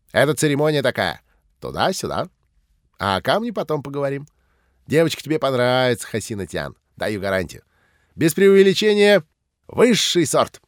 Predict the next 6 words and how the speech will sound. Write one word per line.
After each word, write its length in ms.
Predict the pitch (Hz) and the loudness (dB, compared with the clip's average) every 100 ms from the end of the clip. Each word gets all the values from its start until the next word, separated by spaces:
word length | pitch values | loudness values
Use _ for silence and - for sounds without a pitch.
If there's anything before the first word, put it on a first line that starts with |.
| _ _ _ _ - | _ _ _ _ -10
Грудь 460 | - 254 226 - _ - | -6 -4 -6 -10 _ -20
как 300 | - - - _ - | -20 -20 -20 _ -10
пух. 440 | 113 - - - _ _ _ _ - | -8 -8 -14 -20 _ _ _ _ -6
Кожа, 360 | - 151 104 85 | 0 2 0 -6
шелк, 580 | - - 185 90 - - _ - | -4 2 2 2 -4 -20 _ 2
талия. 480 | 190 170 120 90 | 6 6 4 0